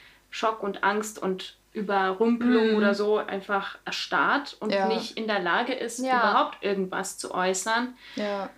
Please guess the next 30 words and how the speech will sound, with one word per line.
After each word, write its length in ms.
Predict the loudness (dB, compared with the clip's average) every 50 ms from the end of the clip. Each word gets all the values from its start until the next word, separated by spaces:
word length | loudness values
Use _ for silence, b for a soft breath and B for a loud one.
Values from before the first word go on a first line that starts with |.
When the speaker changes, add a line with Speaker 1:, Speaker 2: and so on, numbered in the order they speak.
| _ _ _ _
Speaker 1:
Und, 600 | 2 4 4 4 4 2 0 -4 -6 -8 -10 -4 -2
ähm, 600 | 0 2 2 2 2 0 0 -2 -2 -4 -6 -6 -8
ich 200 | -8 -10 -6 -2
meine, 380 | 0 2 4 4 4 2 0 0
dass 220 | 0 -2 -2 -4
in 100 | -6 -6
Schweden 400 | -6 -6 -6 -6 -4 -2 -2 -2
und 140 | -2 -2 -2
in 160 | -2 -4 -4
Finnland 380 | -4 -6 -6 -4 -4 -4 -4 -4
das, 320 | -6 -6 -8 -12 -14 -8
äh, 360 | -4 -2 0 0 0 -2 -4 -4
das 180 | -6 -6 -4
jetzt 280 | -4 -4 -4 -4 -6 -6
so 340 | -2 0 0 2 2 0 0 -2
auch 340 | -2 0 0 0 0 -2 -4 -8 -8
das, 220 | -8 -6 -6 -6
äh, 180 | -4 -4 -4 -4
Vergewaltigungs-, 880 | -4 -6 -6 -4 -2 -2 -2 -2 -2 -2 -2 -2 -4 -6 -8 -12 -16 -18 -20 -14 -8
äh, 240 | -4 -2 0 0 0 0
Gesetz 460 | 0 0 0 0 0 -2 -4 -8 -12 -12
so 280 | -10 -4 -2 -2 -2 -4
verändert 520 | -4 -6 -4 -2 0 0 0 -2 -2 -2
worden 220 | -4 -2 -2 -4
ist, 200 | -6 -8 -8 -10
dass 180 | -10 -10 -8 -6
da 200 | -2 0 0 -2
tatsächlich 560 | -2 -6 -10 -8 -6 -6 -6 -4 -6 -8 -8
das 220 | -8 -10 -10 -6 -6
noch 240 | -6 -6 -6 -8